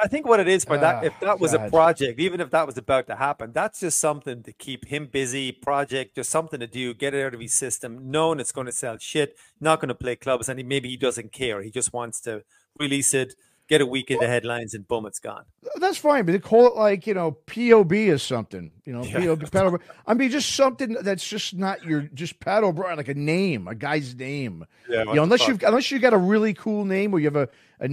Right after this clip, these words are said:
Speaker 2: a good stage name. I mean, uh, like John
Speaker 1: Right.
Speaker 2: Smith or whatever. I mean, no one's gonna buy this shit. I mean, they're gonna laugh at you, man. Come on, <laughs> it's just, uh, it's silly.
Speaker 1: Yeah.
Speaker 2: I think, I think when pe-, when guys like that, it's just, it's silly. It's just really
Speaker 1: Yeah.
Speaker 2: silly. Call it something. Just call it.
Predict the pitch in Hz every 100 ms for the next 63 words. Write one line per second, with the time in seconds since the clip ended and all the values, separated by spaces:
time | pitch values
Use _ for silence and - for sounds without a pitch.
0 | 160 147 131 170 - 165 160 160 165 180
1 | 196 202 _ _ _ _ _ _ _ _
2 | _ 151 165 165 156 160 156 143 135 107
3 | 143 165 160 - 160 170 190 170 190 202
4 | 247 302 175 143 117 101 113 - 127 -
5 | 156 196 240 240 262 254 247 226 277 -
6 | 98 - 92 95 113 - 226 156 95 -
7 | 160 - 185 180 - _ _ - - _
8 | _ - - 196 175 - 240 208 123 131
9 | 185 202 196 214 220 190 196 196 180 185
10 | 185 170 165 135 143 123 113 120 104 113
11 | 95 - 90 78 73 101 107 123 - 120
12 | 139 127 113 113 - _ _ - 180 208
13 | 226 - 185 156 110 87 90 123 - -
14 | 202 202 202